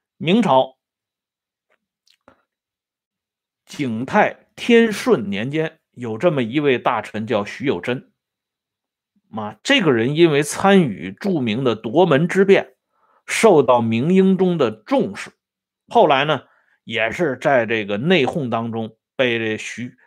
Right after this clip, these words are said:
这个石亨啊，被曹吉祥他们给咬趴下了，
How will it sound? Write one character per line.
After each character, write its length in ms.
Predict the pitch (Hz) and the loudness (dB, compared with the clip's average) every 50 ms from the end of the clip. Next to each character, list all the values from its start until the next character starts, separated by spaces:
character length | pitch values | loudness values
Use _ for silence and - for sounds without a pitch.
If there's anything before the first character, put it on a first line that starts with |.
| _ _ _ _ _ _ | _ _ _ _ _ _
这 120 | - 135 110 | -4 -2 -2
个 140 | 107 113 110 | 0 -2 -4
石 300 | - - - 135 143 139 | -4 -4 -2 -2 -2 0
亨 260 | - 170 165 165 165 | 0 2 2 2 2
啊， 280 | 151 117 101 - _ _ _ _ _ _ _ - | 2 0 0 -2 _ _ _ _ _ _ _ -2
被 120 | - 131 123 | -2 -2 -2
曹 280 | - - - 135 160 | 0 0 2 2 2
吉 240 | - - 117 143 170 | 2 0 -6 -8 -6
祥 280 | 147 113 87 87 - _ _ _ _ _ _ _ _ | -4 -6 -6 -6 -10 _ _ _ _ _ _ _ _
他 140 | - 151 139 | -4 -4 -2
们 160 | 135 131 123 | -2 -2 -2
给 180 | 117 120 135 127 | -2 -2 -2 -2
咬 240 | 117 - - - 101 | -2 -4 -4 -6 -12
趴 340 | - - 160 143 139 131 | -8 -4 -2 0 0 0
下 200 | 120 - - 87 | -2 -4 -10 -10
了， 120 | 76 - | -10 -12